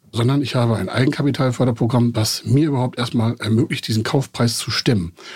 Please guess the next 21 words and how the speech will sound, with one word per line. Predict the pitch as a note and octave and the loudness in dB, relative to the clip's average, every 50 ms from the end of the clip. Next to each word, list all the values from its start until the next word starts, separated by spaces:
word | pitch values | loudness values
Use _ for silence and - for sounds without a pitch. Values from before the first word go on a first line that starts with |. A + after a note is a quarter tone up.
| - - | -8 -4
und | A2 A2 | -2 0
dann | A2 A2+ | 2 2
über | G3+ C3+ A2+ B2 A2+ G#2+ | 2 2 2 2 4 2
sieben, | G2 G2 B2+ C#3+ D3+ - | 2 0 0 0 0 0
acht, | A2+ - - - | 0 -2 -2 0
neun | B2+ A2+ A2 G#2 | 2 4 4 4
Jahre | G#2 G#2+ A2 A#2+ A#2+ A#2+ B2 B2 - - - - - - - | 2 2 0 0 0 0 0 -2 -4 -8 -18 -18 -20 -16 -10
zu | - - A#2+ | -6 -2 0
refinanzieren. | G#2+ A#2 B2 A#2 - B2 A2+ A2 A2 - - - B2+ G#2+ F2+ E2+ - _ _ _ _ _ | 2 2 2 2 2 2 2 2 2 0 0 0 2 2 0 -2 -6 _ _ _ _ _
Denn | - - G2+ F2+ G2 | -12 -8 -6 -4 -4
das | G2 - - | -4 -4 -2
meiste, | G2+ F2+ G#2+ C3+ C3+ - - - C#3+ B2+ A#2+ | -2 0 0 0 -2 -2 0 0 0 0 0
was | A2+ A2 A2+ - | 0 -2 -2 -2
scheitert | - - - G#2+ A2+ A#2+ - D#3+ C#3+ - | -2 -2 -2 0 0 0 0 -2 -2 0
bei | - A#2 | 0 -2
Käufen | A2 - - A#2 A2+ C3 - - E3+ F3+ F3 | -2 0 0 0 0 2 2 2 2 2 0
oder | - - G#2+ G#2+ | 0 -2 -4 -4
auch | G#2 - | -4 -6
bei | - G#2 | -6 -6
Unternehmern | F#2+ G2+ A2 G2+ F#2 G2 A2+ A#2 A2+ G#2+ | -4 -2 -2 -2 0 2 2 4 2 2
selber, | - G#2 G#2+ A#2 C3+ C#3 | 2 2 0 2 0 0